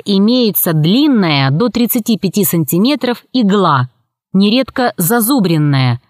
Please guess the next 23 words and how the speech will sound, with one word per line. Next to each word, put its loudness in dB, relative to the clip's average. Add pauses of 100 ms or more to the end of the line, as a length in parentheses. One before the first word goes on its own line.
с -4
бороздкой, -2 (200)
выделяющей 0
яд. -2 (1300)
Уколы 0
тропических -2
скатов -4 (260)
порой 0
приводят -2 (220)
к -12
смерти. -2 (1400)
В -20
Чёрном 0
море 2 (300)
обитает 0
крупный, 0
до 0
двух 0
с -6
половиной 0
метров -2
в -2
длину, 0